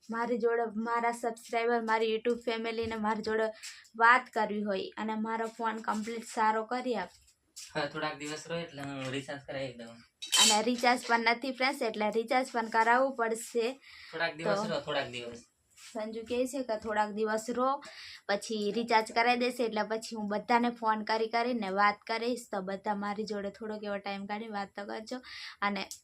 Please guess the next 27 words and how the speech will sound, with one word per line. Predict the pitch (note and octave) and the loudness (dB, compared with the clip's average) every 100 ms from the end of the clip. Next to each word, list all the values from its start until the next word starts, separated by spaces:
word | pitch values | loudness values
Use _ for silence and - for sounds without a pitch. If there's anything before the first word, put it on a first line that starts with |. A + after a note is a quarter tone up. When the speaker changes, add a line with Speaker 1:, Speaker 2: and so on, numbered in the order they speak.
| _ _ _ _ _ _ _ - | _ _ _ _ _ _ _ -12
Speaker 1:
મને | A#3+ B3+ C#4+ D#4 | 0 2 4 4
પણ, | D#4 C4+ C4+ C4+ - _ _ F#3 - | 6 6 6 -4 -10 _ _ -20 -4
ઉમ, | A#3+ A#3 A#3 A3+ A3 | 0 2 0 -4 -4
મારી | A3 A3+ A#3 A#3 | 0 0 0 -2
YouTube | A#3+ C4 B3 | -4 -4 -2
ફેમિલી | B3 A#3+ A#3+ | 0 0 0
કહે | A#3 A#3+ | 0 -2
એટલે | A3 G#3 | 0 -2
મને | A3 A3+ | -2 -4
પણ | A3 G#3+ | -4 -2
વાત | G#3 A3 A3 - | 4 4 4 0
કરવા | A3+ B3 B3+ | 2 4 2
જ | - | 0
થતી | C4 A#3+ | -6 0
હોય. | A#3+ A#3 B3+ - - - - | 0 0 -2 -12 -18 -14 -2
તો | G#3+ G#3 G#3 G3+ G3+ G3 - A3+ A3 | 2 2 2 2 2 0 -6 -4 0
કશું | A#3 B3+ | 0 2
વાંધો | B3+ B3+ | 2 4
નહીં, | B3+ B3+ | 4 2
બહુ | G#3 G#3+ | 2 0
જલ્દી | A3 A3 G#3 G#3+ | 2 0 0 -2
સંજુ | A3 A3+ B3 | -2 -2 -2
કીધું | B3+ B3 C4 | -2 -2 0
છે | C#4 | 0
એટલે | A#3+ G#3 | 0 0
હવે | G#3+ G#3 B3 D#4 - - - - - | 2 0 -2 -4 -10 -18 -18 -4 4
આપણે | G#3+ G#3+ A3+ C4+ | 4 6 2 2